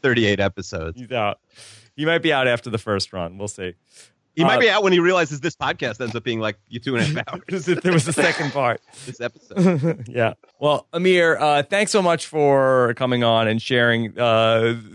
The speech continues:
Speaker 2: with, with your experience with us about the chicken roaster. W-, if people wanna watch the chicken roaster video, what's the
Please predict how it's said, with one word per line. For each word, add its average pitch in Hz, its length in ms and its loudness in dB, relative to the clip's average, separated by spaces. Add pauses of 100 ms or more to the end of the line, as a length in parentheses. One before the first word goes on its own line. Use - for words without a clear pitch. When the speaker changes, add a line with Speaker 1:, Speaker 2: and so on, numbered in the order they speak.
(120)
Speaker 2:
with, 127 180 -4
with 127 140 -6
your 123 120 0
experience 120 500 -2
with 113 120 -6
us 117 180 0
about 113 300 -2
the 113 140 -6
chicken 127 340 -6
roaster. 113 560 0 (320)
W-, 165 280 0
if 196 180 0
people 240 180 -2
wanna 233 240 4
watch 190 400 2
the 165 100 -4
chicken 170 360 -4
roaster 135 580 2
video, 117 340 0
what's 135 200 0
the - 100 -20